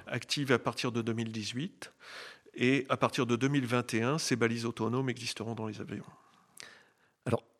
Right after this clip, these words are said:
Speaker 2: c'est vrai que la critique est toujours facile, et vous m'avez un peu répondu cela, euh, tout à l'heure, mais on voit quand même qu'une organisation comme l'O A C I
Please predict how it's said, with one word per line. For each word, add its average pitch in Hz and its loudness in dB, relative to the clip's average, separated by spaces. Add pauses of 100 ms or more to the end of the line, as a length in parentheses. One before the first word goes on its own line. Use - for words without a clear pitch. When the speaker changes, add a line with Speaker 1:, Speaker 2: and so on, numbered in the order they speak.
Speaker 2:
c'est - 0
vrai - -4
que - -14 (340)
la 135 12
critique - 4
est 117 4
toujours 104 4
facile, 113 6
et 95 6
vous - 0
m'avez 101 8
un 98 4
peu 117 10
répondu 98 4
cela, 113 10
euh, 95 4
tout - -2
à 90 6
l'heure, 160 8
mais 104 4 (580)
on 131 8
voit 139 8
quand - 4
même 120 6
qu'une 110 4
organisation 104 6 (120)
comme 117 12
l'O 107 8
A 92 8
C - 0
I 175 2